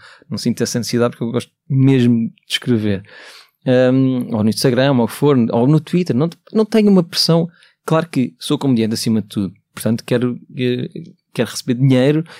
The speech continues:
e, eh, ter alguma, algum, ter esta validação artística, este meu prazer artístico, enquanto comediante. Ahm, e para isso tenho que fazer rir. Mas isso não invalida nada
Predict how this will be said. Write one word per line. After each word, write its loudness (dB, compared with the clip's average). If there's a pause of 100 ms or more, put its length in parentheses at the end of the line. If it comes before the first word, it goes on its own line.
(120)
e, -2
eh, -4 (200)
ter 0
alguma, 0 (280)
algum, 0 (340)
ter -2
esta -8
validação -2
artística, -4
este -4
meu 2
prazer -4
artístico, -4
enquanto 0
comediante. 0 (540)
Ahm, -4
e -4
para -2
isso -4
tenho -4
que -18
fazer -2
rir. -2
Mas 0
isso -2
não 4
invalida 2
nada -2